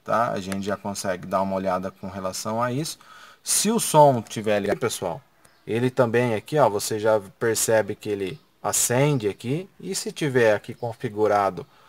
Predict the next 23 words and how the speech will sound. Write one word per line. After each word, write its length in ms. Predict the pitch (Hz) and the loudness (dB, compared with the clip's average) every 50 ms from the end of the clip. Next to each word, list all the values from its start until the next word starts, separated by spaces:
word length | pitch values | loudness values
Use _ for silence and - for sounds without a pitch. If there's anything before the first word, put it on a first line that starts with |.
| _ _ _ _ - | _ _ _ _ -2
pro 220 | 147 156 156 139 | 2 6 8 10
áudio 340 | 127 123 120 117 110 110 107 | 12 12 10 10 8 2 0
tá 160 | - 127 135 | 2 2 2
ligado, 540 | 151 160 151 147 143 139 147 160 165 170 165 | 4 4 6 8 10 10 10 8 8 4 0
ele 180 | 160 160 156 | 0 0 0
já 160 | 139 156 156 151 | 2 4 4 4
liga 300 | 139 135 135 135 135 131 | 4 2 2 2 0 -2
aqui, 180 | - - 135 | -2 -2 -2
já 140 | 123 135 131 | -2 -2 -2
começa 400 | - - 143 139 135 131 - 139 | -2 -2 -2 -2 -2 -2 -2 -4
a 20 | |
tocar, 460 | 131 - 147 135 - - - - - - _ _ _ _ - | -4 -4 -6 -8 -6 -6 -8 -8 -8 -10 _ _ _ _ -6
tá? 240 | - - 117 147 151 _ _ _ _ - - - - - - - - - _ _ - | -4 -2 -2 -2 -6 _ _ _ _ -20 -20 -20 -20 -20 -20 -20 -20 -20 _ _ -6
É, 400 | - 110 107 107 107 107 107 113 | -2 0 0 2 2 2 2 2
outro 320 | 135 156 156 - 151 151 | 2 2 0 0 -2 -2
detalhe 480 | 143 147 139 135 - 127 113 113 110 104 | 0 0 0 2 6 6 6 6 6 2
aqui, 220 | 98 - - 101 | -2 -4 -4 -2
ó. 140 | 90 82 - - - | -2 -2 -4 -6 -6
Agora 380 | - 110 113 120 147 156 - 147 | -4 -4 -2 4 6 6 8 8
vamos 240 | 143 165 165 151 - | 6 4 0 -2 -4
fazer 160 | 131 107 107 | -4 -4 -4
o 60 | 101 | -4
seguinte, 580 | - - - 127 151 170 147 113 - - - | -6 -6 -6 -6 -4 -4 -4 -4 -6 -10 -16